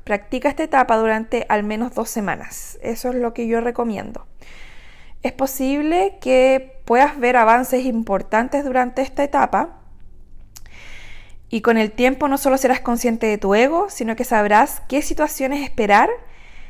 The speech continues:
eh, en donde se active tu ego. Ya vas a saber cuándo Martita o tu ego va a llegar, de acuerdo a qué cosas están pasando. Esta conciencia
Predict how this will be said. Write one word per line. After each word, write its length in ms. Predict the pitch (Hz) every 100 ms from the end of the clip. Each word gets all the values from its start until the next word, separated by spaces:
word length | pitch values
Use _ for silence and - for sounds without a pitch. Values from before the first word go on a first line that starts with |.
| - - -
eh, 360 | 233 226 214 208
en 220 | - 208 202
donde 240 | 233 262
se 120 | 269
active 400 | 202 - 302 339
tu 180 | - 185
ego. 260 | 95 - 226 - -
Ya 200 | 208 247
vas 120 | 311
a 80 | 285
saber 320 | 247 226 269
cuándo 420 | 269 254 240 233
Martita 520 | 220 196 - 247 240 254
o 80 |
tu 160 | 240 214
ego 280 | 220 254 240
va 120 | 226
a 40 |
llegar, 600 | 226 202 185 190 - - - - - - - - - -
de 420 | - - 190 196
acuerdo 360 | 190 214 208 190
a 100 | 180
qué 120 | 208
cosas 260 | 214 - -
están 200 | 208 208
pasando. 580 | 202 285 269 190 - - - - - - - - -
Esta 280 | 180 - 254
conciencia 1120 | 240 226 - 247 302 - 226 208 220 -